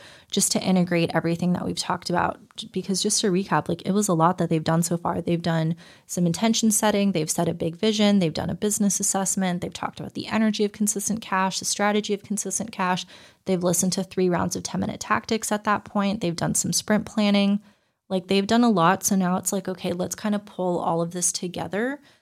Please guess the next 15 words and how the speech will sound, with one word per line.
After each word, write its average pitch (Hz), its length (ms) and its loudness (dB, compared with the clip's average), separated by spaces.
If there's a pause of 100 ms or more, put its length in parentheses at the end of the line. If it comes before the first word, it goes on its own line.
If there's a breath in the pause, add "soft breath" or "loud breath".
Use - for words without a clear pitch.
(180 soft breath)
and 185 320 2
just - 300 -2
feel 180 480 -2
really 170 440 0
grounded, 196 640 -2
but 190 100 -2
also 175 320 -2
really 175 300 -4
excited 165 560 0
and 165 100 -4
possible - 540 -6
about - 280 -6
what's - 240 -2
to - 120 -6
come. 220 400 -6